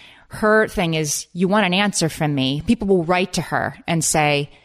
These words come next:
"The baby's coming in October and my parents want to come to the hospital and should they?" And she's like, "I can't answer that for you,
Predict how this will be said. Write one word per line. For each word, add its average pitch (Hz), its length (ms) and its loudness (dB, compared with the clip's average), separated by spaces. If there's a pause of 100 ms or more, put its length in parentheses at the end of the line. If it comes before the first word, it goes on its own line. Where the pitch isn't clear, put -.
(160)
"The 202 60 0
baby's 240 260 2
coming 202 200 2
in 180 80 4
October 170 540 2
and 156 120 2
my 165 80 4
parents 180 300 0
want 170 80 0
to 160 80 -2
come 175 100 2
to 165 80 2
the 160 60 4
hospital 165 500 2
and 165 160 2
should 170 280 0
they?" - 340 -2
And 180 220 -2
she's - 520 -8
like, 170 200 0
"I 175 40 -2
can't 190 320 -2
answer 196 220 0
that 220 220 0
for 240 140 0
you, 269 220 4